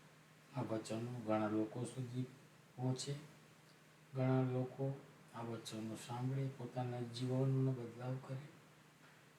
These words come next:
અને તમારા બાળકો બની રહે, તેને માટે તમારી કૃપા, દયા, ભલાઈ અને પ્રેમ વરસાવો. વિશેષ માંગીએ કે કોઈ પણ ભાઈ બહેન બીમાર હોય, તેને તમારા ગાઢ તંદુરસ્ત હાથના સ્પર્શ વડે સ્પર્શો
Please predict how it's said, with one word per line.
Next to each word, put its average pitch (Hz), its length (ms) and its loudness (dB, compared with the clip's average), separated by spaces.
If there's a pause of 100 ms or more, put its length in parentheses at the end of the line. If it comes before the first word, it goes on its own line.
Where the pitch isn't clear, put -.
અને 147 140 -2
તમારા 143 520 2
બાળકો 151 400 2
બની 107 340 -2
રહે, 92 140 -14 (240)
તેને 117 220 -4 (100)
માટે 107 220 -2
તમારી 107 440 -6
કૃપા, 101 380 -10
દયા, 107 260 0
ભલાઈ 110 260 -2
અને 110 220 -2
પ્રેમ 104 320 -4
વરસાવો. 104 500 -8 (1400)
વિશેષ 104 420 -2
માંગીએ 117 460 0 (340)
કે 113 140 -8
કોઈ 117 320 -2
પણ 117 180 -4
ભાઈ 113 300 -2
બહેન 120 180 -2
બીમાર 127 380 -2
હોય, 135 180 -4 (300)
તેને 104 200 0
તમારા 107 500 0
ગાઢ 131 300 4
તંદુરસ્ત 131 560 0
હાથના 120 360 -2
સ્પર્શ 117 320 -6
વડે 117 200 -2
સ્પર્શો 110 520 -8